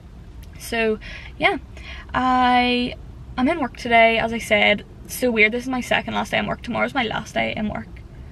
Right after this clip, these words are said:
of the year, and then I'm working from home. So that's really strange. Like, I genuinely cannot, like, I cannot believe that it's twenty twenty-one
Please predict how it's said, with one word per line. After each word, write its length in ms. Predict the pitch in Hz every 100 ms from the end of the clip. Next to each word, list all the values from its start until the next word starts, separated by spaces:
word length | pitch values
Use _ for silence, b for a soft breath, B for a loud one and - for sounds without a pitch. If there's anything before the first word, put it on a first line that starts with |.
| B
of 140 | - 233
the 80 | 233
year, 320 | 233 220 220 -
and 100 | 233
then 80 |
I'm 80 | 220
working 220 | 226 226
from 140 | 220 220
home. 240 | 220 220 - - - - B B B B B - - - -
So 140 | - 113
that's 180 | 113 -
really 200 | 60 -
strange. 500 | - - 226 220 - -
Like, 160 | 214
I 140 | 214 214
genuinely 400 | 208 220 208 214
cannot, 400 | - 208 220 -
like, 140 | 220 - -
I 140 | 233
cannot 380 | 247 247 202 180
believe 400 | - 156 226 -
that 120 | -
it's 140 | 226 -
twenty 260 | 233 220
twenty-one 520 | 233 233 220 - 220